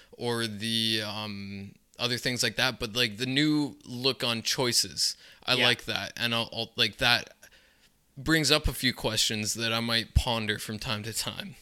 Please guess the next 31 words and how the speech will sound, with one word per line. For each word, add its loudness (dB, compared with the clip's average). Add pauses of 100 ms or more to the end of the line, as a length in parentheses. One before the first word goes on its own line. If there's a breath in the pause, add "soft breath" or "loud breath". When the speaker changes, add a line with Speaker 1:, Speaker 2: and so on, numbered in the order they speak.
Speaker 2:
Yeah. 8 (320 soft breath)
Well, 6
something 6
else 6
to 0
quickly 2
touch 0
on, -4 (280)
and 4
we 2
didn't -2
touch 2
on 2
this 2
in -4
effects 2
and -6
filming, -6 (120)
but -2 (440)
it, -6
this 4
kinda 4
ties 6
to 0
both, 0 (420 loud breath)
is 6
the 0 (140)
part 8
of -2
the 6
legacy 4